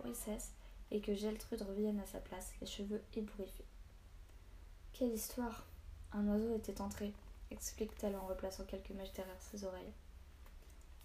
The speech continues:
Cela arrive souvent ? » « Quelquefois, oui. Surtout quand il fait plus chaud à l'intérieur. » Domitia hoche la tête lentement. « Tout est normal. Tout est absolument normal.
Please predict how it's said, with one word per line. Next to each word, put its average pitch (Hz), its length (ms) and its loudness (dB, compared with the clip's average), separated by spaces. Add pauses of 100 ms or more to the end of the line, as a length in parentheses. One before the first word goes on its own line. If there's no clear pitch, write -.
Cela 202 320 2
arrive 202 220 0
souvent ? » « 196 360 -2 (920)
Quelquefois, 208 680 4
oui. 196 160 0 (540)
Surtout - 340 -2
quand 214 260 2
il 220 60 -8
fait 208 220 2
plus 208 180 0
chaud 214 220 2
à 196 80 4
l'intérieur. » 180 520 -4 (1200)
Domitia 208 520 4 (100)
hoche 214 240 4
la 202 100 4
tête - 260 0
lentement. « - 340 -2 (1000)
Tout 214 220 2
est 196 60 4
normal. - 380 0 (580)
Tout - 260 4
est 202 200 2
absolument 233 640 4
normal. 190 280 2